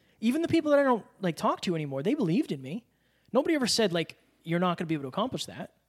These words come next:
Nobody did. Really. I mean, there was a couple people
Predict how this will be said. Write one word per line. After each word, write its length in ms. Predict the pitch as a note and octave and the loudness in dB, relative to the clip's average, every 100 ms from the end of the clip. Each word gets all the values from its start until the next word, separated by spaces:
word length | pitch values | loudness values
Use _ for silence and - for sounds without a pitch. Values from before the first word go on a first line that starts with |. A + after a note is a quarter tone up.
| _ | _
Nobody 340 | G#3 E4+ F#4 C#3+ | 2 2 2 -6
did. 160 | B2+ - _ _ _ _ _ _ | -12 -18 _ _ _ _ _ _
Really. 360 | F3+ D4+ E3+ D3+ | 2 4 4 0
I 20 | |
mean, 120 | G3 | 2
there 60 | A3+ | 4
was 80 | F#3+ | 2
a 40 | |
couple 200 | A3 - | 0 -2
people 420 | E3+ F#3 E3 D3 | -2 0 2 0